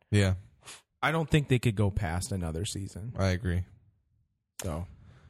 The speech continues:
Speaker 1: Uh, yeah, I enjoyed it quite a bit as well. I liked that, uh, they shortened the season a bit to ten episodes. I feel like ten episodes is a perfect amount of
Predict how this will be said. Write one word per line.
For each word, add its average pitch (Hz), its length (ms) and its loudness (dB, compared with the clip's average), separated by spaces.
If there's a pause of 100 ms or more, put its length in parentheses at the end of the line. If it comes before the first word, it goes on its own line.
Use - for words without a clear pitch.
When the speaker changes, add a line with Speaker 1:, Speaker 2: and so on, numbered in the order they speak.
(540)
Speaker 1:
Uh, 151 420 8
yeah, 156 360 6
I 147 140 8
enjoyed 170 420 8
it 165 80 -2
quite 156 220 6
a 143 40 6
bit 151 280 6
as 123 200 4
well. 123 460 6
I 127 180 6
liked 127 500 2
that, 127 380 4
uh, 110 280 6
they 107 140 4
shortened 117 340 4
the 107 40 4
season 113 360 2
a 101 40 6
bit 113 280 2
to 113 100 4
ten 110 240 4
episodes. 120 640 4
I 110 140 4
feel 131 280 4
like 123 240 4
ten 120 280 4
episodes 104 640 6
is 101 340 4
a 101 220 4 (640)
perfect 127 480 4
amount 101 460 4
of 90 420 -2